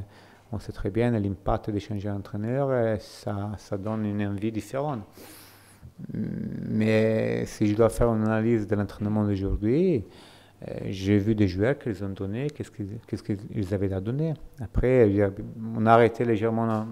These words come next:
un peu à l'avance l'entraînement parce que hier, ils ont fait quand même deux séances, euh,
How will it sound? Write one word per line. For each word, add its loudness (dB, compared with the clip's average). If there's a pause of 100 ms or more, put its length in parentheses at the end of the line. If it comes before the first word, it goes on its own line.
un -4
peu 0 (560)
à 0
l'avance 0
l'entraînement -2
parce 0
que -2 (520)
hier, 2
ils 0
ont -4
fait -10
quand -8
même -4
deux -4
séances, -10
euh, -4